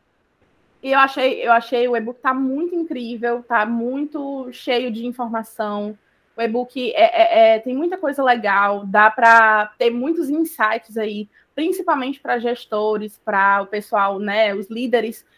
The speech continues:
fazerem com a sua equipe. E lembrando que a C N V, como você mesmo disse,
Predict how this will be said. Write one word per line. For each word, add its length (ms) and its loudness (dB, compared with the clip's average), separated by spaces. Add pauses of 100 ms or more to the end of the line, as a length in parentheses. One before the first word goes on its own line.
(240)
fazerem 580 4
com 80 -2
a 60 0
sua 160 -6
equipe. 560 -12
E 260 -2
lembrando 640 0
que 160 -8
a 140 4
C 180 -8
N 160 -8
V, 220 -4
como 220 -6
você 280 -6
mesmo 320 -6
disse, 360 -10